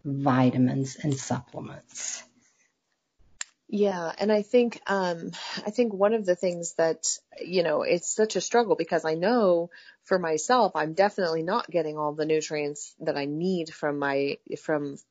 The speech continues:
Speaker 2: my food daily. Uh, so I definitely feel like I need a supplement, but then I also want very clean vitamins. And one of the things that's nice is the ones that I take now, they're suspended in the bottle with a mint tab rather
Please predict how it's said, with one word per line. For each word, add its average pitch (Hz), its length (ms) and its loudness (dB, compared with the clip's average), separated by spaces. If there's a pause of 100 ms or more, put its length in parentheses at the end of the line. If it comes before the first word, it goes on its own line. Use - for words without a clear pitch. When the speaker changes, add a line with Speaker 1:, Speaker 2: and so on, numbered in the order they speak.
Speaker 2:
my 143 180 -4
food 143 460 -4
daily. 139 540 0 (400)
Uh, 160 240 4
so 160 160 2
I 165 60 4
definitely 165 340 0
feel 160 160 2
like 151 140 0
I 151 60 -4
need 214 280 0
a 269 60 6
supplement, 147 500 -2
but - 140 -6
then 160 80 0
I 156 100 0
also 160 300 0
want 160 180 -2
very 160 220 2
clean 208 420 0
vitamins. 147 580 -4
And 170 240 -6
one 220 240 4
of 233 80 6
the 196 120 4
things 170 260 -4
that's - 160 -10
nice 156 240 -2
is 151 160 -6
the 147 140 2
ones 156 300 -4
that 151 120 -4
I 151 60 -2
take 151 260 -10
now, 147 320 -6
they're 143 320 -2 (320)
suspended 165 800 2
in 156 160 -6
the 147 60 -2
bottle 147 360 2
with 147 180 -2
a 151 60 -6
mint - 600 -6
tab 147 420 0
rather 143 380 -4